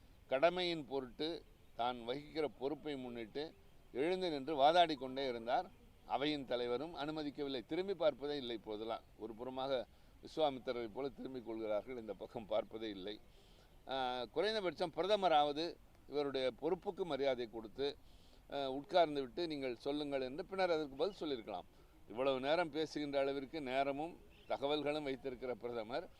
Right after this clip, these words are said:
ஏன் எதிர்க்கட்சி தலைவர் பேசுகிற எல்லா எதிர்க்கட்சிகளின் சார்பாக அவர் பேசுகிறார்?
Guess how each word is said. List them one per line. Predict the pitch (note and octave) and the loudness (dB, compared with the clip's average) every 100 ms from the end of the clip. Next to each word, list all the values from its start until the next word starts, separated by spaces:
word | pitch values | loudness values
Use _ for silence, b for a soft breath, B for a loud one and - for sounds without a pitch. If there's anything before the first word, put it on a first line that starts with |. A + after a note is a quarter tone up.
| B B B - | B B B -6
ஏன் | D3+ G3 | -2 0
எதிர்க்கட்சி | E3 D#3 F#3 F#3+ D#3 D#3+ | 0 0 0 -2 0 0
தலைவர் | D3 C#3+ C#3 C#3+ C3 - | 2 2 2 2 0 -4
பேசுகிற | C#3 - C3+ B2+ C#3+ | -4 -4 -4 -2 0
எல்லா | C3 C3+ D#3+ E3+ E3+ | 0 2 8 12 12
எதிர்க்கட்சிகளின் | D#3+ E3 D#3+ D#3 D3 D3 C#3+ | 12 6 0 -2 -4 -6 -4
சார்பாக | C3 C3+ B2 A#2+ D3 | 2 4 4 2 4
அவர் | B2 B2 | 4 2
பேசுகிறார்? | A2+ A#2+ A#2 G2+ F#2+ | -4 -10 -8 -2 -2